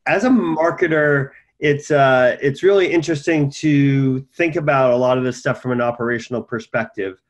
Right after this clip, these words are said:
Um, so I'm gonna give you a bunch of things you can use today, um, to focus your efforts,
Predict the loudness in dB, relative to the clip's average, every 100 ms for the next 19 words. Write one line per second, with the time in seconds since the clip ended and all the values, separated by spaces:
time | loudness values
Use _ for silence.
0 | _ _ -10 -4 0 0 -2 -6 -12 _
1 | -2 0 0 0 0 0 -2 0 0 2
2 | 2 4 4 2 -4 _ _ -6 -4 0
3 | -2 -2 -2 0 0 -2 -4 -2 0 0
4 | -4 -6 -2 0 0 0 -2 -8 _ _
5 | -8 -4 -2 -4 -6 -6 -2 0 0 -2
6 | 0 0 0 0 -4 -6 -12 -20